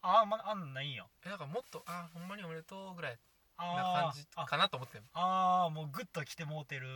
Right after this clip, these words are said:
Speaker 2: もうみんなが
Speaker 1: 終始ずっと泣いてたな。神父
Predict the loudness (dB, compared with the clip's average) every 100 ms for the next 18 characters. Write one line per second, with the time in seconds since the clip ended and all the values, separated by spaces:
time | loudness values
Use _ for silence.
0 | -6 -4 -4 -4 -6 0 8 10 10 8
1 | 0 4 4 6 0 -2 -8 -12 _ _
2 | _ _ -6 -6 -6 -6 -4 -2 -4